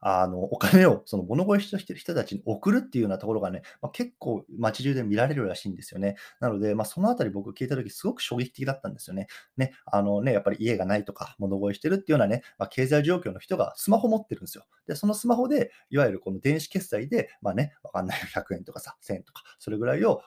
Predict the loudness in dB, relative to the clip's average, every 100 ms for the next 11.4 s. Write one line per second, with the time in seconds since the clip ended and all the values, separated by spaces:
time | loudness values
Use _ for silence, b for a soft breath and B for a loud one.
0 | -10 -10 -4 -4 -2 -2 -2 -4 -4 -4
1 | -4 -6 -8 -6 0 2 2 0 -8 -4
2 | 0 4 4 2 -2 -2 0 2 2 2
3 | -4 -4 -4 -8 -10 -14 -14 _ -16 -14
4 | -14 -10 -6 -6 -6 -4 -4 -6 -20 B
5 | B -6 -6 -2 -2 -2 B _ -12 -10
6 | -4 -2 -2 -4 -2 0 2 0 -2 -4
7 | -4 -8 -12 -12 b -4 -2 -2 -2 -2
8 | 0 2 0 4 2 4 2 0 -4 -10
9 | -6 -4 -2 0 4 4 4 4 4 2
10 | -2 -4 -6 -4 -2 -2 -2 -6 -6 -6
11 | -6 -6 -8